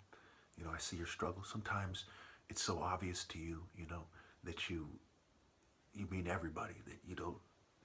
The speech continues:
remember to name everybody, you know. So, you know, and, uh, I, I pray that this country, you know, does the right thing, and they, they realize their mistakes, you know,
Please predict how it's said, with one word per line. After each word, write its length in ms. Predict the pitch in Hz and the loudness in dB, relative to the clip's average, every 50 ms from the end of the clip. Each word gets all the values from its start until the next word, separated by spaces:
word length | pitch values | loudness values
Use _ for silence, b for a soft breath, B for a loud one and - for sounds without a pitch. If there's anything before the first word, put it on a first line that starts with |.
| - - - - - - | -20 -18 -18 -14 -6 -4
remember 380 | 87 82 82 87 92 82 82 | -2 0 2 2 2 2 0
to 80 | - - | -2 -2
name 300 | - - 90 85 80 - | -2 -2 -2 -2 -2 -2
everybody, 600 | 104 107 - - - - - - - - - - - - - | -4 -6 -8 -8 -10 -12 -10 -10 -10 -10 -10 -12 -18 -16 -16
you 80 | - - | -14 -14
know. 140 | - - - - B B B B B B B B B B B B B B - - - - - - - - - - - - - - - - - - - | -12 -14 -16 -16 B B B B B B B B B B B B B B -20 -20 -20 -20 -20 -20 -20 -20 -20 -20 -20 -20 -20 -20 -20 -20 -20 -14 -8
So, 340 | - - - 87 82 80 76 76 - - - - - - - - - - - - B B B B B B B B B B B B - - - - - - | -6 -2 0 2 2 0 0 -4 -8 -12 -14 -18 -18 -18 -16 -18 -18 -18 -20 -20 B B B B B B B B B B B B -20 -20 -20 -20 -16 -12
you 60 | - | -8
know, 120 | 82 82 - - - - - - - - | -8 -8 -8 -10 -12 -18 -16 -12 -10 -8
and, 120 | - - | -4 -2
uh, 120 | 67 - - - | -2 -2 -2 -2
I, 300 | - - - - - - | -4 -4 -4 -4 -2 -4
I 40 | 98 - - | -4 -4 0
pray 320 | - - 104 98 98 101 98 | 4 6 6 8 8 6 4
that 220 | 90 87 - - | 4 2 0 0
this 140 | 87 82 - | -2 -2 0
country, 380 | - - 85 87 - 87 90 87 80 | 0 0 0 0 0 -2 -2 -2 -2
you 80 | 76 | -6
know, 80 | 78 85 85 | -6 -6 -4
does 180 | - 87 85 - | -4 -4 -4 -2
the 80 | 85 | -2
right 200 | 82 85 85 87 - | 0 -2 -2 -2 -4
thing, 160 | - 85 92 101 - B B B B B B B B B B - | -4 -4 -4 -6 -8 B B B B B B B B B B -10
and 80 | 76 78 | -6 -6
they, 320 | 80 80 - - - 87 | -4 -4 -6 -4 -2 -2
they 80 | 82 85 - - - - | -2 -2 -4 -8 -8 -2
realize 360 | 92 87 87 90 90 85 - | 0 0 2 2 0 -2 -2
their 120 | - 85 | -4 -6
mistakes, 540 | 80 80 - - - 92 104 - - - - - - - B B B B B B B B B B B B B - - | -4 -4 -4 -4 -2 -4 -4 -4 -6 -10 -12 -14 -18 -20 B B B B B B B B B B B B B -14 -10
you 60 | 90 | -8
know, 80 | 80 | -8